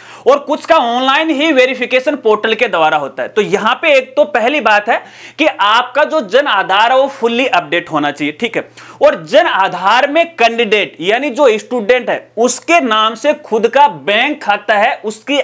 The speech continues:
आईडी से वो लिंक होना चाहिए, ध्यान रखना। देखिए, एक तो होता है अपनी जन आधार आईडी जो कि पूरे परिवार की होती है, और एक होती है सदस्य आईडी। तो अपनी सदस्य आईडी के साथ है अपना बैंक खाता है वो जरूर लिंक करवाएगा।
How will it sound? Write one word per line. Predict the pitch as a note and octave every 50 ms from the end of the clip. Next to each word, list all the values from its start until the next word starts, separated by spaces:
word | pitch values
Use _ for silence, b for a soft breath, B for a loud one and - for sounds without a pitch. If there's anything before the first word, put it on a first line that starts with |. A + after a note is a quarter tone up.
| - -
आईडी | F3+ G3 G#3 A3 A3 G3+ C4 C4 B3+
से | - - B3+ B3+
वो | C4 C4+
लिंक | C4 B3 C4 C#4 - -
होना | F3 D3 C#3+ C#3
चाहिए, | C3 - C#3+ B2+ A2+ -
ध्यान | A#2+ - - G3 G#3+ G3
रखना। | E3 D#3 C#3 G#2+ B B B B B B B B
देखिए, | - A#3 A3+ - D#4
एक | B3+ - G#3+ A#3 A3 -
तो | C#4+ C#4+
होता | A#3+ A#3+ B3 B3 C#4+ C#4
है | C4+ C4+
अपनी | C4+ C4+ C4+ C#4+ C#4
जन | G#3 F#3+ C#4+ D#4
आधार | - F#3+ F#3+ F#3+ F#3+ F#3+ A3+ A#3
आईडी | A#3+ A#3 A#3 A#3 A#3 C4
जो | G3 A#3+ -
कि | G3 F#3 F3+
पूरे | - - C#4 E4 F4 E4+
परिवार | F4 G#3+ F#3+ F#3 F#3 E3+ E3+
की | E3 - E3+
होती | D3 D3 - C#3
है, | A#2+ - _ _ B B B B B
और | B B3 C4
एक | B3+ - - - B3+ D4 C#4 B3+
होती | B3+ A#3 B3 C#4+
है | D4+ D#4+
सदस्य | - - B3 A3+ G#3 C#4+ D#4 - - D4 C#4
आईडी। | A3 F3+ D#3+ D3+ D#3 C#3+ B2 B B B B B -
तो |
अपनी | C#4 - - G#3+ A#3+ - - - D#4 F4 D#4+
सदस्य | - B3 A3+ G3+ C4 D4+ D4+ - E4+
आईडी | E4+ D4+ - - G3+ G#3+ A3+ A3 G3+ C4 C#4
के | G#3+ C4 C#4
साथ | C4 - - G#3 G3+ G3+ G3+ G3+ A#3
है | B3+ C#4
अपना | - - G#3 - - A3+ B3+ B3+
बैंक | F#3+ D3+ B2+ C3 G3+ B3 D4+ F4 F4+ D#4+ -
खाता | - G#3+ G#3+ G#3 - A#3
है | G#3 G#3 A3+
वो | A#3+ B3+ B3+
जरूर | D#3+ - F3 G3+ A#3 B3 G3+
लिंक | G3 G#3+ G#3 F#3
करवाएगा। | - C#3 C3 B2+ A#2+ A#2 A2+ A2 -